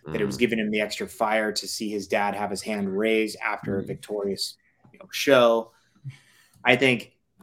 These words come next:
Speaker 1: you couple that
Speaker 2: Mm-hmm.
Speaker 1: with putting this event in Austin, fucking cowboy country, dude. That
Speaker 2: Mm-hmm.
Speaker 1: to me is jet fuel that you can't see in statistics, you can't see on paper.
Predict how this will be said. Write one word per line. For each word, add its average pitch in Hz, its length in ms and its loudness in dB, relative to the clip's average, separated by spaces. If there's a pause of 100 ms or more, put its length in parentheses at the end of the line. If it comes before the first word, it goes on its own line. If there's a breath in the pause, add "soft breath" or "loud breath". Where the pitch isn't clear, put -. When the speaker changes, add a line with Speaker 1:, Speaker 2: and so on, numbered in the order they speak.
(460)
Speaker 1:
you 113 120 -8
couple 147 360 6
that 117 420 4 (420)
Speaker 2:
Mm-hmm. 160 200 -6
Speaker 1:
with 139 400 6
putting 147 240 2
this 139 180 2
event 117 380 2 (160)
in 110 200 -4 (220)
Austin, 117 640 2 (260)
fucking 98 480 0
cowboy 107 540 2
country, 92 460 -12
dude. 82 340 -14 (1600)
That 110 320 0
Speaker 2:
Mm-hmm. 135 80 -12
Speaker 1:
to 160 120 -2
me 104 500 -2 (560)
is 104 200 -8
jet 110 340 0
fuel 104 440 -2
that 101 120 -4
you 104 140 -10
can't 110 340 -8 (240)
see 104 480 -6
in 104 100 -10
statistics, 104 720 -8
you 101 80 -14
can't 107 260 -8
see 110 180 -8
on 90 160 -14
paper. 107 520 -4